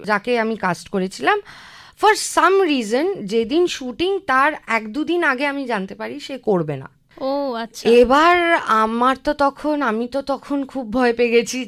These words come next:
Speaker 1: "সৃজিতদা আমাকে কি বলবে?" তখন আমি একটা মিটিংয়ে বলেছিলাম খুব ভয়ে ভয়ে, "শোনো না সৃজিতদা, এই, এই চরিত্রটা যদি আমি করি তাহলে।" তখন সৃজিতদা একটু দেখলো, "কোন চরিত্রটা?" আমি বললাম, "এটা।" "হুম, দাঁড়া আমি একটু ভাবি।"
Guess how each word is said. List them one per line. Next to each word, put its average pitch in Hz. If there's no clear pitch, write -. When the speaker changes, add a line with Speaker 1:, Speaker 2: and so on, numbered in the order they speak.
Speaker 1:
"সৃজিতদা 240
আমাকে 247
কি 240
বলবে?" 185
তখন 226
আমি 294
একটা 208
মিটিংয়ে 233
বলেছিলাম 180
খুব 180
ভয়ে 156
ভয়ে, 185
"শোনো 160
না 190
সৃজিতদা, 170
এই, 175
এই 180
চরিত্রটা 175
যদি 180
আমি 170
করি 185
তাহলে।" 160
তখন 320
সৃজিতদা 208
একটু 190
দেখলো, 175
"কোন 214
চরিত্রটা?" 208
আমি 262
বললাম, 160
"এটা।" -
"হুম, 165
দাঁড়া 160
আমি 156
একটু 175
ভাবি।" 151